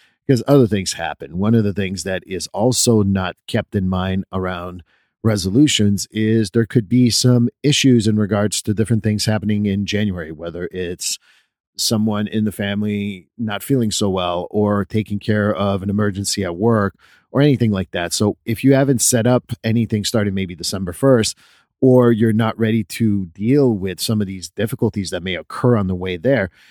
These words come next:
then you're probably not gonna complete your resolution. So what I talk about is goals. And what a goal for the year is, is that this year I'm gonna blank.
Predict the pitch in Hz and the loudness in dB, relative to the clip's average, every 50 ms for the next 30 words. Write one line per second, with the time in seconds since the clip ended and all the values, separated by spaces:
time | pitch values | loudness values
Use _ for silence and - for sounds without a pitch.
0 | _ _ _ _ - 120 113 113 117 120 123 123 101 _ - 139 143 151 156 123 | _ _ _ _ -2 0 2 2 2 2 2 2 0 _ -4 -2 0 0 2 2
1 | 123 120 107 110 113 113 104 - 113 104 95 - - 98 - - - 131 123 101 | 2 2 2 2 0 -2 0 0 -2 -2 -2 -4 -8 -8 -8 -4 -2 -2 -2 0
2 | - 95 87 85 76 71 73 - - - - - - - - - - 107 101 101 | -2 -6 -4 -4 -8 -10 -14 -18 -16 -10 -10 -10 -8 -8 -6 -2 0 0 0 2
3 | 104 117 113 123 147 170 - 143 120 104 - 98 90 92 92 92 104 92 - 123 | 2 2 2 2 2 2 2 2 0 0 -2 -4 -2 -2 -2 -2 -2 -4 0 0
4 | 127 - - _ - - - - _ _ _ _ _ - 110 107 104 104 101 98 | 0 0 0 _ -12 -12 -12 -12 _ _ _ _ _ -4 -2 0 0 0 -2 -2
5 | 95 _ _ _ _ _ _ _ _ _ _ - 110 101 113 127 131 - - 120 | -4 _ _ _ _ _ _ _ _ _ _ -14 -4 2 4 4 4 2 0 -2
6 | 113 101 90 110 123 139 151 170 147 - 143 120 113 110 95 101 95 92 90 - | -2 -2 2 2 6 6 6 4 4 2 0 2 2 0 0 0 -2 -2 -4 -4
7 | - 101 95 101 110 104 85 101 101 92 - 98 95 - 82 - - 135 135 - | -2 -2 0 0 0 0 -2 -4 -6 -6 -4 -4 -4 -4 -6 -2 0 2 2 2
8 | - - 123 123 123 120 117 113 - 107 110 107 107 101 110 104 98 85 76 90 | 2 0 2 2 4 4 2 2 0 -2 -2 -2 -2 -2 -2 -4 -4 -6 -8 -12
9 | 95 98 90 78 71 _ - - | -10 -10 -10 -10 -10 _ -18 -18